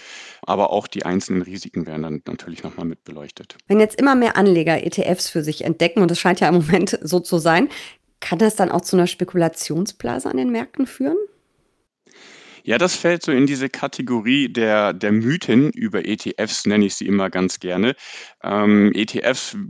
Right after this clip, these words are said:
Speaker 1: werden immer mal gerne ge-, diskutiert als, als Brandbeschleuniger an Märkten, äh, und dass sie die Markteffizienz gefährden würden, weil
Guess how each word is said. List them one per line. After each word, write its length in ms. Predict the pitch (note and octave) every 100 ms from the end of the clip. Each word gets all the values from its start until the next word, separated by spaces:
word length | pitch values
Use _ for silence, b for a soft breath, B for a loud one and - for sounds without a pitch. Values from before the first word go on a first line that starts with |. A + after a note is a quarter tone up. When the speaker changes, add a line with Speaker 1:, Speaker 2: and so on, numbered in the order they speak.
| -
Speaker 1:
werden 640 | - - F2+ A2 A#2 B2+ C3+
immer 220 | A#2 A#2+
mal 200 | G#2+ A2+
gerne 380 | F#2 G#2 A#2+ B2
ge-, 140 | A2
diskutiert 920 | - G#2 G2+ A#2 - A2+ - A#2+ B2 -
als, 380 | G#2 G#2+ -
als 220 | - G2 -
Brandbeschleuniger 1300 | - G2+ C#3+ - C#3 - - A#2 C3+ C#3+ C3 C#3 B2+
an 160 | B2 B2+
Märkten, 720 | A2+ A#2 C#3+ _ C3+ C3 B2
äh, 60 |
und 420 | G#2 - G#2 G#2+ -
dass 160 | G#2
sie 100 | -
die 160 | F#2+ G2
Markteffizienz 1040 | F#2+ A#2 D#3 - B2 B2 - B2+ B2+ -
gefährden 560 | B2+ - B2 B2 A#2+ F#2+
würden, 400 | A2+ B2 B2 G#2+
weil 320 | G2 G2+ G2+